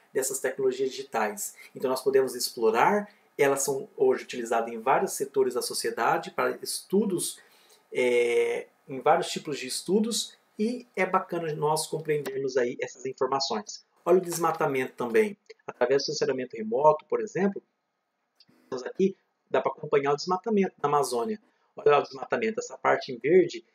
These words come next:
é ainda a floresta, essa parte em amarelo já é a ação do homem, né, a provocação aí do, do desmatamento.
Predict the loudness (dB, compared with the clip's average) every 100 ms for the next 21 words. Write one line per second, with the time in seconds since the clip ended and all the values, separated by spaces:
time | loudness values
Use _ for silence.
0 | _ _ -2 -2 -2 -6 2 4 4 2
1 | -4 -8 -6 -8 -6 -2 0 0 -2 0
2 | 0 -2 -2 -2 0 -2 -2 -6 -4 0
3 | 2 0 -4 -14 _ _ -4 -4 2 2
4 | 2 -4 -4 -4 -2 -2 -6 _ _ -20
5 | -6 -2 0 0 -2 -2 -4 -10 _ _
6 | _ _ _ _ _ -16 -8 -6 -4 -6
7 | -6 -10 -12 -12